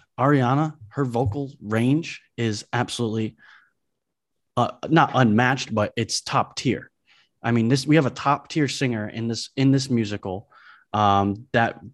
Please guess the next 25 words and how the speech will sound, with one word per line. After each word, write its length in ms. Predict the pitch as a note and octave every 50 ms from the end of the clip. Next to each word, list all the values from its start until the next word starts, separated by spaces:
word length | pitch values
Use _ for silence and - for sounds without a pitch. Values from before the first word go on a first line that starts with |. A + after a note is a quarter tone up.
| _ -
requires 880 | B2+ A#2 - - - C3 C3 D#3 D#3+ B2+ A2 G#2 G#2 G2+ - - - _ _ _ _ _ _ _ _ _ _ _ _ -
you 120 | C3+ E3
to 80 | D#3 C#3
be 120 | B2 D3
an 80 | D3 C#3
extremely 500 | B2+ C3+ - - - F3 F3 E3 D#3 D3
good 460 | B2+ B2 A#2 - - D3+ D#3 C3+ A#2
singer. 400 | - - F#3 F3 C#3 F2+ - - _ _ _ _ _ _ _ _ _ _ _ _ _ _ -
Um, 220 | B2+ B2 A#2 A2 -
I 100 | - -
see 260 | - - - F#3 F#3+
that 100 | E3+ -
there's 140 | E3 D#3+ D3
been 120 | C#3 D3
a 60 | C#3
lot 160 | B2 B2 B2 A#2+
of 120 | G#2 F2
backlash 600 | G#2+ G#2+ G#2+ A#2 - C3+ C3+ C#3+ D3 D3+ D3+ -
about 280 | D3 C3+ C3+ C#3 C3+ C#3
Ariana. 440 | C#3+ C#3+ C#3+ C#3 C#3 C#3 C#3 D3 - _ _ _ _ _ -
I'm 220 | G#2 A2 A#2+ A#2+
really 200 | A#2+ B2 B2+ B2
happy 300 | A2 A#2 A2 G#2+ G#2+ C3+
with 200 | B2+ B2+ C3 C3
it. 180 | C#3 C#3 -